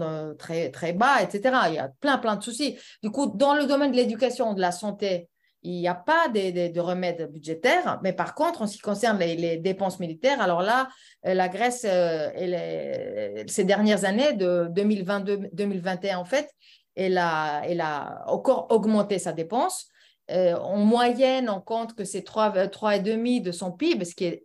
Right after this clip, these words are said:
euh, énorme. Et en fait, elle dépasse largement maintenant, euh, le, le, la moyenne de, de, des pays de l'otan, qui est à deux pour cent, et elle est devant les États-Unis. Du coup, Erdogan et sa politique, euh, expansionniste, quelque part, justifie très bien ses dépenses.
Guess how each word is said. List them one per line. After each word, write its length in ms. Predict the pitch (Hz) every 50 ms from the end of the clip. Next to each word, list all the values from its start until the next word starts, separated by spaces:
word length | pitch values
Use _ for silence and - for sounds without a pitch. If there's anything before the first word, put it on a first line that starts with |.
| _ -
euh, 80 | 151 - -
énorme. 460 | 185 190 208 226 277 339 330 247 175 - - - - _ -
Et 80 | 196
en 60 | 208 208
fait, 280 | 202 262 - 247 - -
elle 200 | - 196 185 180 160
dépasse 400 | 185 185 190 247 247 220 226 - -
largement 560 | 208 262 285 277 240 247 254 240 247 247 233
maintenant, 460 | 214 202 190 190 190 185 180 160 - - - _ _ -
euh, 460 | - 170 175 170 170 170 165 165 - - -
le, 640 | 170 175 170 165 165 165 160 165 160 160 156 156 160
le, 80 | - 170
la 140 | 175 175 180
moyenne 560 | 196 208 208 208 208 220 214 214 208 190 170
de, 340 | 170 170 170 165 165 165 165
de, 200 | 160 160 160 156
des 260 | 156 170 175 175 170
pays 200 | 170 208 214 214
de 120 | 180 196
l'otan, 460 | 185 180 175 175 175 269 302 339 359 -
qui 140 | - 214 190
est 80 | 180 165
à 340 | 156 139 147 151 147 147
deux 160 | 160 160 202 202
pour 200 | 208 175 - -
cent, 280 | - 262 339 415 - _ _ _ - - _ -
et 200 | 185 214 262 370 - - -
elle 180 | 202 202 240
est 80 | 269 220
devant 280 | 208 233 208 233 311 359
les 140 | 302 208
États-Unis. 460 | 196 202 220 208 185 196 180 156 - - _ _ _ _
Du 100 | - 214
coup, 320 | 220 226 269 277 220 - - - _ _
Erdogan 640 | - 247 269 262 247 269 254 220 254 262 285 320 381 - - - _
et 100 | - 208
sa 160 | 208 277 262
politique, 640 | 262 254 262 254 247 233 - - 269 262 262 - 214
euh, 320 | 190 185 180 175 170 170
expansionniste, 920 | 170 170 170 - - 208 196 196 - 208 202 202 240 330 370 - - - 208
quelque 240 | - 196 185 -
part, 320 | 196 202 - 285 339 339 247
justifie 460 | 196 220 214 226 247 233 233 269 254
très 220 | - - 302 294
bien 180 | 233 262 269 262
ses 140 | 247 240 202
dépenses. 560 | 185 185 175 190 202 233 294 339 339 -